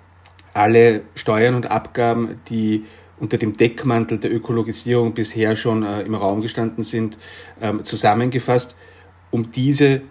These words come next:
zu ersetzen durch eine echte C O zwei Bepreisung, damit das transparent und zielgerichtet und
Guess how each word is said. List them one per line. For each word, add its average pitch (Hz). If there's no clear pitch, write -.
zu -
ersetzen 110
durch 117
eine 104
echte 107
C 107
O 101
zwei -
Bepreisung, 123
damit 113
das -
transparent 110
und 107
zielgerichtet 120
und -